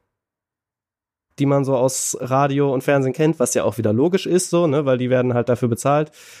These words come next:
Zudem sind's natürlich auch, also ich will da jetzt gar nicht an die freie Podcast-Szene s-, gehen, weil sowas kann man natürlich frei nicht machen, weil dafür brauchst du einfach für irgendwie eine vernünftige Reportage brauchst du dann halt einfach acht bis zehntausend Euro oder so, wenn da vier Leute dran arbeiten, ähm,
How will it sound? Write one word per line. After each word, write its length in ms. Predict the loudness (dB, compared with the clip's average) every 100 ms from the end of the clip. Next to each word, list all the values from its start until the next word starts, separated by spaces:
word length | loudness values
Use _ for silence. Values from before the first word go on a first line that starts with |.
| -20 -20 -20 -6
Zudem 380 | 0 2 2
sind's 260 | 0 -2 0
natürlich 460 | 0 2 0 0 0
auch, 340 | 0 0 -2
also 200 | -2 0
ich 100 | 2
will 80 | 2
da 80 | 2
jetzt 180 | 0
gar 140 | 0 0
nicht 160 | 0
an 80 | 0
die 80 | -2
freie 280 | 0 0 0
Podcast-Szene 680 | -2 -4 -2 -2 0 0 0
s-, 200 | -2 -14 -20 _ -2
gehen, 480 | -2 0 0 2 2
weil 160 | 0
sowas 300 | 0 0 0
kann 140 | 0 0
man 80 | 0
natürlich 380 | 0 -2 -4
frei 280 | -4 0 2
nicht 220 | 0 -2 -4
machen, 300 | -4 -2 0
weil 100 | 0
dafür 220 | 0 0
brauchst 240 | 0 0
du 40 | 0
einfach 240 | 0 -2
für 360 | -2 0 0 0
irgendwie 240 | 0 2
eine 80 | 0
vernünftige 420 | 2 0 2 0
Reportage 440 | 0 0 0 0 2
brauchst 240 | 0 2
du 40 |
dann 140 | 0 2
halt 160 | 0
einfach 240 | 0 -2 -2
acht 260 | -2 -4
bis 180 | -2 0
zehntausend 420 | 0 0 0 2
Euro 260 | 2 2 2
oder 180 | 2 0
so, 140 | 0
wenn 140 | 0 0
da 60 |
vier 200 | 0 0
Leute 240 | 2 0 -2
dran 220 | -2 0
arbeiten, 540 | 0 0 0 0 -4 -10 -20 -20 -20 -4
ähm, 460 | 0 2 2 -2